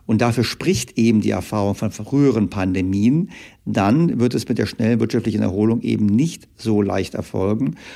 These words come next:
Und dann wird das Programm nichts taugen. Da würde aber auch das Programm von Herrn Körzel nichts taugen, einfach deshalb, weil die Investitionen sowieso nicht so schnell realisiert werden können.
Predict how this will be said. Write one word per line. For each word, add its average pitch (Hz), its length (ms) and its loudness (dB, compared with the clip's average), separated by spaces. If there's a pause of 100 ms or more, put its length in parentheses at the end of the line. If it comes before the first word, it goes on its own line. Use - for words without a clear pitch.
(120)
Und 104 140 0
dann 110 160 4
wird 120 80 4
das 110 100 -2
Programm 135 380 -2
nichts - 240 0
taugen. 107 400 0 (240)
Da 101 140 -2
würde 117 180 4
aber 113 120 2
auch 107 60 -2
das 104 120 -2
Programm 104 280 -2
von 104 120 0
Herrn 92 120 0
Körzel 131 340 -2
nichts 98 220 -4
taugen, 104 260 0
einfach - 200 -4
deshalb, 104 440 0 (220)
weil 98 120 -2
die 113 80 0
Investitionen 101 520 0
sowieso 95 320 0
nicht 98 140 2
so 101 100 0
schnell 95 220 -2
realisiert 92 480 -4
werden 95 180 -4
können. - 480 -10